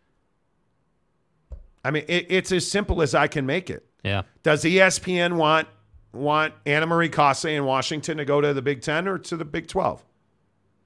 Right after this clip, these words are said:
Speaker 1: My guess is they'd rather have the eyeballs in, in the, the Seattle market on A B C and E S P N. So do you
Speaker 2: Yeah.
Speaker 1: think Jimmy Pitaro and his, his,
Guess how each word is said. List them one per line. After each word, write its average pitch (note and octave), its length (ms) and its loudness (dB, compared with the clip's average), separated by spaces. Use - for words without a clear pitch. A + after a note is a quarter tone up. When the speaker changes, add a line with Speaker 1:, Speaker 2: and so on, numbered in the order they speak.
Speaker 1:
My D3 140 0
guess F3+ 280 4
is F3+ 140 -2
they'd E3 180 0
rather D3+ 300 4
have C#3+ 180 4
the C#3+ 120 2
eyeballs C#3 560 4
in, A#2+ 360 -6
in D3+ 180 -2
the, B2+ 300 -2
the B2 320 0
Seattle D3+ 440 0
market A2+ 480 -2
on C3 140 2
A C#3+ 140 2
B C3+ 100 -2
C C#3 240 -4
and B2 80 -4
E A#2+ 140 -4
S G#2 160 -6
P G#2 160 -8
N. C#2+ 240 -10
So - 160 -2
do C#3 60 4
you C3+ 80 4
Speaker 2:
Yeah. C#3+ 60 4
Speaker 1:
think E3 200 -2
Jimmy E3 240 0
Pitaro D#3+ 480 4
and D#3+ 80 -2
his, C#3+ 320 -6
his, C3+ 320 0